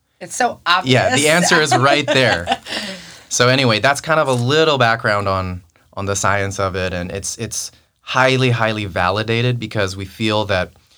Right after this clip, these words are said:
Speaker 2: if we're gonna make decisions based off of a tool,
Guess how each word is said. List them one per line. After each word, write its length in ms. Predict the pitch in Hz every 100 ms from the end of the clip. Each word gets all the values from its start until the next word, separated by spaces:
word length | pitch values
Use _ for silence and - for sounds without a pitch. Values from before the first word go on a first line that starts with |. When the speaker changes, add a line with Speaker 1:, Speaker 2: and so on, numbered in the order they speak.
| _
Speaker 2:
if 160 | _ 104
we're 80 | 143
gonna 140 | 170
make 220 | 151 143
decisions 800 | 101 95 - 98 110 127 151 - - _ _ _ _
based 240 | - 101 -
off 160 | 101
of 100 | 107
a 60 | 87
tool, 480 | 80 101 101 123